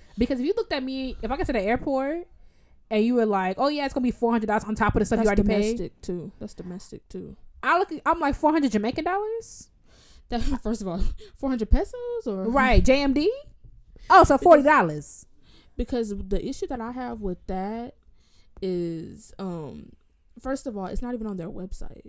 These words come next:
Speaker 2: Because I went to the airport and they're talking about four hundred dollars. I was like, "So that's round trip?" Or, and she's like, "No, that's, that's each way." And I'm like, I scoured your website. I called a representative. I did all of this stuff to, f-, so I knew exactly what was gonna happen when I got here. What if I didn't have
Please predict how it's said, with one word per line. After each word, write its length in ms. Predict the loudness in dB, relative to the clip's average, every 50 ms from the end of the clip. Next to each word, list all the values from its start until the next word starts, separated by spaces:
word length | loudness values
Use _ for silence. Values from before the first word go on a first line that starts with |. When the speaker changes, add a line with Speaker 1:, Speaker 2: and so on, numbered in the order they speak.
| -20 _ -20 _ _ -20 _ _ _ _ _ _ -20 -20 -20 -20 -20 _ _ -20 -20 -20 -20 -20 -20 -20 -20 _ _ _ _ _ _ -6
Speaker 2:
Because 600 | -6 -6 -4 -4 -4 -4 -2 -4 -4 -4 -6 -8 -4
I 120 | 0 2 2
went 180 | 2 0 -2 -4
to 80 | -4
the 160 | -4 -4 -6
airport 520 | -6 -4 2 4 4 4 2 0 -6 -8 -8
and 120 | -8 -2
they're 80 | 2 2
talking 140 | 2 2 2 -4
about 80 | -4 -4
four 100 | -4 -4
hundred 160 | -6 -6 -8
dollars. 260 | -10 -10 -8 -8 -8 -10
I 80 | -10
was 100 | -10 -8
like, 160 | -8 -10 -10
"So 220 | -8 -8 -6 -6 -6
that's 240 | -6 -4 -4 -4 -4
round 480 | -4 -6 -10 -10 -10 -10 -12 -12 -14 -16 -18
trip?" 400 | -8 -4 -2 -2 -2 -4 -10 _ _ _ -8 -8 -8 -8 -8
Or, 240 | -8 -6 -6 -6 -8
and 80 | -8
she's 120 | -10 -8 -8
like, 100 | -8 -8
"No, 160 | -10 -12 -12
that's, 320 | -12 -12 -14 -14 -20 -20 _ -14
that's 300 | -14 -14 -14 -14 -18 -16
each 180 | -12 -6 -2 -2
way." 280 | -2 -4 -6 -12 -12 -10
And 120 | -10 -10
I'm 140 | -8 -8 -10
like, 400 | -10 -10 -10 -10 -12 -12 -16 -20 -20 _ -20 -20 -16
I 60 | -12
scoured 380 | -10 -8 -8 -8 -10 -10 -8 -8
your 100 | -6 -6
website. 260 | -6 -6 -8 -8 -10
I 80 | -10 -12
called 280 | -12 -10 -10 -8 -6 -6
a 40 |
representative. 680 | -4 -4 -4 -4 -4 -6 -8 -8 -8 -8 -8 -8 -8 -8
I 100 | -10 -10
did 100 | -10 -10 -10
all 160 | -10 -12 -14
of 100 | -12 -8
this 140 | -4 -4 -4
stuff 240 | -2 -4 -6 -8 -8
to, 80 | -12 -16
f-, 100 | -16 -16 -12 -8
so 140 | -6 -6 -6
I 100 | -6 -8
knew 280 | -8 -8 -8 -10 -10 -12
exactly 480 | -14 -8 -2 0 0 0 -2 -4 -8 -8
what 80 | -8
was 100 | -10 -10
gonna 180 | -12 -14 -8 -4
happen 220 | 0 0 0 0 -2
when 120 | -4 -10
I 60 | -12
got 240 | -12 -12 -12 -12 -12
here. 160 | -12 -10 -8
What 180 | -6 -4 -4 -4
if 80 | -4 -8
I 80 | -8
didn't 200 | -10 -10 -12 -10
have 320 | -10 -10 -8 -8 -8 -10